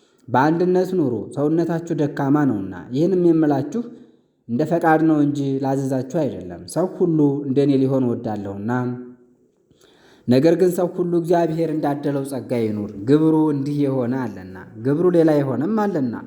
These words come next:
ነገር ግን ያላገቡትንና አግብተው የፈቱትን እንደኔ ሆነው ቢኖሩ ይሻላቸዋል እላለሁ።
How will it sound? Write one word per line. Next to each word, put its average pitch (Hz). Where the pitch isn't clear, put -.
ነገር 143
ግን 160
ያላገቡትንና 151
አግብተው 143
የፈቱትን 147
እንደኔ 135
ሆነው 127
ቢኖሩ 117
ይሻላቸዋል 139
እላለሁ። 95